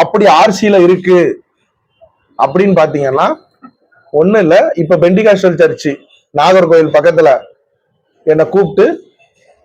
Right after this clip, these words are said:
பாஸ்டர் ஜேம்ஸ் ஐயாவும் இஸ்ரவேல் பாஸ்டரும் ஷீபான்ற ஒரு பாஸ்டரும்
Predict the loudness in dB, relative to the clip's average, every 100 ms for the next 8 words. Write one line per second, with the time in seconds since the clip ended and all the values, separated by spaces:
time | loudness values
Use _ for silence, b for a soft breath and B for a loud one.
0 | _ _ _ -2 -2 0 0 0 0 0
1 | 2 2 2 2 -2 -6 _ _ _ _
2 | _ _ _ _ -8 -6 0 2 4 4
3 | 2 0 -2 0 0 2 0 -4 _ _
4 | _ _ -16 -6 -2 2 2 2 4 4
5 | 4 2 2 0 -2 0 0 0